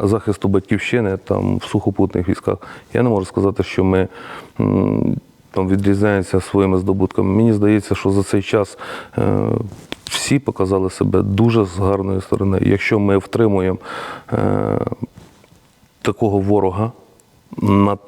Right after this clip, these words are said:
позиціях, на тих, яких зараз ми маємо,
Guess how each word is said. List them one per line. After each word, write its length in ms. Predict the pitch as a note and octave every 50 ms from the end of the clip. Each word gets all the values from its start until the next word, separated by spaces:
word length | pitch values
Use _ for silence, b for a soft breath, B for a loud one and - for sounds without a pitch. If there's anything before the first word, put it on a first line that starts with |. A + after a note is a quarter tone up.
| - - - -
позиціях, 800 | - G#2+ G2+ F#2+ G#2 G#2+ G2+ - - G2+ G2+ F#2+ F#2 - - - -
на 120 | G2 G2
тих, 340 | - - G#2+ G#2 F#2+ - -
яких 280 | G2+ F#2+ - G2+ F#2 F#2+
зараз 260 | F#2+ G2+ G2 G2 F#2+
ми 120 | F#2+ F#2+
маємо, 520 | F#2+ G2+ G#2+ A#2 A#2 A#2 A2 G2+ G2+ G#2+